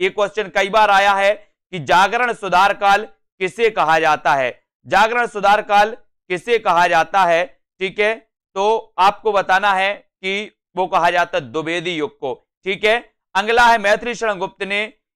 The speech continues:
इतिहास के उपेक्षित नारी पात्र को निम्न पुस्तक में प्रतिष्ठित किया, है ना। इतिहास के उपेक्षित नारी पात्र को किस पुस्तक में प्रतिष्ठित किया बताइए? भारत भारती में, रंग भंग, रंग में भंग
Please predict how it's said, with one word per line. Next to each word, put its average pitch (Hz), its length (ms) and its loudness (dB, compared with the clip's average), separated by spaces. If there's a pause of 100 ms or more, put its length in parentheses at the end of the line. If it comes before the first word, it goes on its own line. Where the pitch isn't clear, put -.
(120)
इतिहास 185 560 0
के 214 120 -6
उपेक्षित 190 560 -6
नारी 175 320 0
पात्र 165 360 -2
को 175 180 -4 (420)
निम्न 202 320 -6
पुस्तक 165 440 -6
में 165 160 -8
प्रतिष्ठित 151 720 -12
किया, 147 360 -2 (380)
है 165 80 -2
ना। 185 140 4 (380)
इतिहास 190 560 0
के 220 120 -10
उपेक्षित 190 600 -6
नारी 175 340 0
पात्र 170 380 -2
को 185 300 -2 (400)
किस 233 180 -2
पुस्तक 208 460 -4
में 190 160 -4
प्रतिष्ठित 175 540 -10
किया 165 200 -2
बताइए? 175 500 0 (420)
भारत 220 340 2
भारती 180 420 0
में, 214 260 -4 (300)
रंग 226 400 0
भंग, 180 320 -2
रंग 190 260 0
में 202 220 0
भंग 185 260 -4